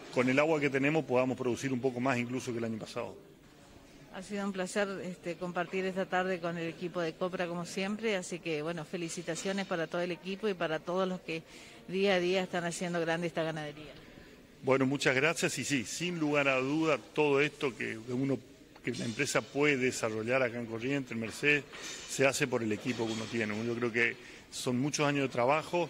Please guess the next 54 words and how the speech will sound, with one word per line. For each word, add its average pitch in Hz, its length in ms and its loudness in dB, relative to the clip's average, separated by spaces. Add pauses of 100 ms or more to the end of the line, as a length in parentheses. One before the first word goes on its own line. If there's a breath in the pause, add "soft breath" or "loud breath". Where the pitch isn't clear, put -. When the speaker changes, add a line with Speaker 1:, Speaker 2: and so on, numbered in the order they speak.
(120)
Speaker 1:
mucho 135 240 -2
de 135 60 0
una 131 120 2
empresa 123 360 0
que 117 120 -2
tiene 123 260 0
más 131 180 2
de 135 120 4
treinta 120 280 -2
y 110 60 0
cinco 135 340 -2
años 123 200 0
en 113 60 -4
la 110 100 -6
zona 151 380 -2 (380 loud breath)
y 123 60 -12
que 120 140 0
tiene 123 240 2
muy 156 240 2
poca, 135 440 0 (120)
muy 135 160 0
poco 131 340 -2
cambio 123 400 0
de 113 60 -6
personal, 131 580 -2
y 143 40 4
eso 131 160 -2
le 120 100 2
ha 123 60 4
posibilitado 120 540 0
a 117 40 2
través 120 180 0
de 117 80 0
los - 20 2
años 123 200 0
tener 117 280 -2 (380 loud breath)
equipos 135 480 0
sólidos 160 460 4
y 123 40 4
fuertes. 117 400 2
Yo 120 100 -2
creo 127 200 2
que 120 140 2
tanto 156 540 0 (520 loud breath)
el 135 240 2
arroz 127 320 4
como 120 220 -2
la 117 160 4
ganadería 113 800 -2
solamente 131 500 0
se 123 100 -2
hace 123 220 0
con 117 180 -4
equipos 123 480 -4